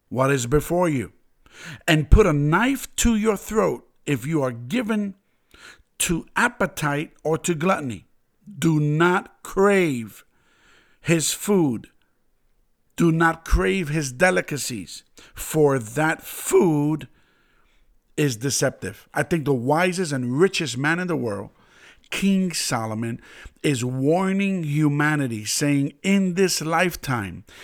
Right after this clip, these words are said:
especially if you're called by God, anointed by God, purposed by God, appointed by God, in this life, you will be tempted." You will be tempted with appetites.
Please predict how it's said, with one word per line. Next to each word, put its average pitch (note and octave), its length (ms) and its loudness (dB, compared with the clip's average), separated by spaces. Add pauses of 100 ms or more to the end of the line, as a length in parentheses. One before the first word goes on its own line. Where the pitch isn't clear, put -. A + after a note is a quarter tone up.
(140)
especially E3 680 -2
if C#3+ 100 2
you're B2+ 140 0
called E3 580 -4
by C3+ 200 0
God, G#2+ 440 -6
anointed C#3+ 800 0
by A2+ 160 -4
God, G#2+ 380 -8
purposed C3 560 2
by A2+ 160 -4
God, G#2 360 -10
appointed E3+ 640 -2
by A2 160 -4
God, G#2 440 -10 (640)
in A3 180 4
this F#3 240 0
life, A#2+ 380 -4
you C#3 260 2
will E3 680 0
be D3+ 420 -4
tempted." D#3+ 560 -2 (840)
You D3 160 2
will C#3+ 140 6
be B2+ 160 0
tempted D#3 540 -2
with D3+ 240 -2
appetites. - 880 -6